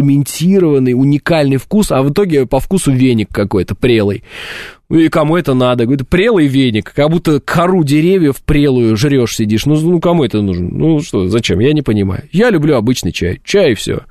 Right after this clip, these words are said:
И все эти отдушки в чае мне не нравятся. Я не понимаю, за что там люди платят. Вот сенча есть, я его и пью. Сенча и сенча.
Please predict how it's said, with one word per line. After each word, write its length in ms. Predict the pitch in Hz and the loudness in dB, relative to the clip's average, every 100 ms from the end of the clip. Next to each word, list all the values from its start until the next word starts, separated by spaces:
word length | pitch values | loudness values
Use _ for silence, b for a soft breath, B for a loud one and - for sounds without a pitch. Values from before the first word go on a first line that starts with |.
| B B B B | B B B B
И 60 | 131 | -4
все 200 | - 190 | 0 0
эти 160 | 170 | 2
отдушки 480 | 160 135 156 175 - | -2 0 0 0 0
в 80 | 131 | -2
чае 300 | - 135 120 | 0 0 2
мне 120 | 117 | 0
не 120 | 117 | 0
нравятся. 500 | 120 120 110 104 107 | 0 2 0 0 -2
Я 80 | 98 | 0
не 140 | 113 113 | 0 0
понимаю, 260 | 113 110 | 0 0
за 120 | 104 104 | 0 -2
что 120 | - | -2
там 160 | 107 | 0
люди 200 | 104 98 | 2 0
платят. 460 | 95 107 101 92 - | 0 0 0 -2 -4
Вот 220 | 175 208 | -2 0
сенча 380 | - 196 165 151 | 0 0 2 0
есть, 340 | 156 185 156 | 2 2 0
я 140 | 127 123 | 0 2
его 180 | 110 101 | 2 2
и 60 | |
пью. 260 | 95 92 95 | 2 0 0
Сенча 400 | - 185 170 104 | 2 0 0 -2
и 60 | |
сенча. 480 | 92 78 90 - - | -4 -4 -6 -6 -12